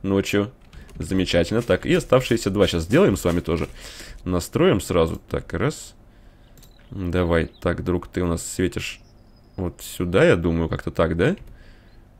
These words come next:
Давай посмотрим. Ну, вроде бы, да. Блин, ну, конечно же, непонятно, светло сейчас. <laughs> И толком непонятно. Но вроде бы подсвечено. Вроде бы нормально все подсвечено. Хорошо. И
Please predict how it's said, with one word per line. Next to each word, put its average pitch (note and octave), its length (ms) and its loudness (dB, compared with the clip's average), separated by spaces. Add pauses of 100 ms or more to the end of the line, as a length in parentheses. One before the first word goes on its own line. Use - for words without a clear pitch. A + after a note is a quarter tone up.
(440)
Давай E2 400 -2
посмотрим. C3 680 -2 (760)
Ну, G2+ 100 0
вроде D3+ 200 4
бы, D3+ 100 4
да. - 160 2
Блин, G2 280 2
ну, F#2+ 120 -2
конечно C3 280 2
же, A2 100 0
непонятно, B2 440 4
светло - 300 -2
сейчас. - 440 2 (360)
<laughs> G#3 400 -4
И G#2 80 0
толком D3 360 2
непонятно. C3+ 340 4
Но G2 60 2
вроде E3+ 200 4
бы E3+ 60 0
подсвечено. F#2 580 0
Вроде G#2 280 -2
бы G2+ 120 -2
нормально A#2+ 320 0
все A#2+ 160 -6
подсвечено. G2 580 -4
Хорошо. G#2+ 460 -2 (160)
И - 180 -2